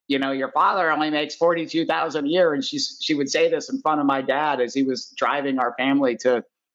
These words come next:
to Lake Erie. So, you know, my, <laughs> my,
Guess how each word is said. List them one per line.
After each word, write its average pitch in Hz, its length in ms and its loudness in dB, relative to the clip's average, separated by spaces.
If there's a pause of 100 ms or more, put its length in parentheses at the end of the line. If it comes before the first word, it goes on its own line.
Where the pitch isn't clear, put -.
(420)
to 165 100 4
Lake 139 280 0
Erie. 156 360 4
So, 135 360 2 (600)
you 339 100 2 (120)
know, 311 420 0
my, 160 500 -2 (260)
<laughs> - 180 -10
my, 156 320 2